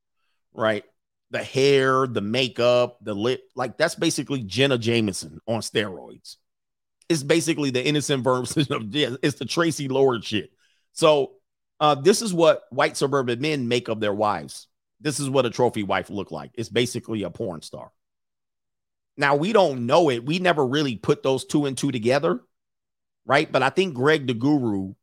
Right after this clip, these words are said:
I actually heard him say that, and I was like, "That's exactly it."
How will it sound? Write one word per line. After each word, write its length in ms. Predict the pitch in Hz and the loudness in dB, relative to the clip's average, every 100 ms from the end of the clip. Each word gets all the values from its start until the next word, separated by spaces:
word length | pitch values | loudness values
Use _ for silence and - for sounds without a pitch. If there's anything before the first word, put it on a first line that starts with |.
| _ _ _ _ | _ _ _ _
I 220 | 123 131 - | 0 2 2
actually 320 | 147 - 139 | -2 -2 -2
heard 220 | 127 139 | 0 0
him 120 | 120 107 | -2 -4
say 240 | - 117 | -2 -2
that, 200 | 110 107 | -2 -4
and 100 | 131 | -4
I 40 | |
was 120 | - 98 | -4 -8
like, 140 | 95 | -10
"That's 280 | - - - | -8 -8 -8
exactly 600 | 113 98 90 - 147 269 | -8 -8 -8 -6 -4 0
it." 220 | - - | 0 -2